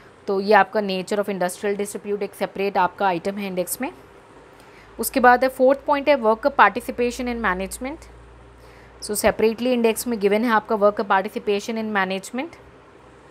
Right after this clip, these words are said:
फिफ्थ है आपका adjudication and collective bargaining, तो हम देख सकते हैं इंडेक्स में सेपरेटली मेंशन है adjudication and collective bargaining।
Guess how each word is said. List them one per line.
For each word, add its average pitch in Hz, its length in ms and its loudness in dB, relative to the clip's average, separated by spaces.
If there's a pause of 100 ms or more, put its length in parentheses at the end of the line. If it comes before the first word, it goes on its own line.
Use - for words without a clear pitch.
(1200)
फिफ्थ 294 340 4
है 302 60 6
आपका 254 300 4
adjudication 247 580 0
and 262 160 -6
collective 208 500 -4
bargaining, 185 460 0 (800)
तो 190 80 -6
हम 190 120 -6
देख 208 140 0
सकते - 300 -6
हैं 220 80 0
इंडेक्स 208 360 -2
में 233 80 -4
सेपरेटली 208 500 -4
मेंशन 220 380 -8
है 208 180 -8
adjudication 202 540 -8
and 208 240 -12
collective 190 340 -8
bargaining। 180 400 -4